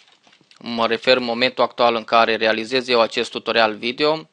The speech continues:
moneda Bitcoin este tranzacționată cu o sută treizeci și, o sută treizeci de dolari pe o monedă. Bun, este destul de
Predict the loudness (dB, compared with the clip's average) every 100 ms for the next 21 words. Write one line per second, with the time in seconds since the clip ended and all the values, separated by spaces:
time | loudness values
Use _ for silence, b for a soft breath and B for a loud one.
0 | _ -6 0 0 2 0 0 -2 -2 -2
1 | -2 -2 -4 -4 -2 -4 -2 -2 0 -2
2 | -2 -2 -4 -8 -8 -8 -4 -2 0 0
3 | -2 -6 -8 -10 -12 b b -14 -2 -2
4 | 0 0 0 -4 -2 -2 -2 -4 b b
5 | -10 -4 0 4 4 2 -4 0 4 4
6 | 2 -2 -2 -2 -2 -6 -12 _ _ _
7 | b b b _ -4 -2 2 0 0 -2
8 | -2 -6 -6 -6 0 4 4 6 6 4
9 | 0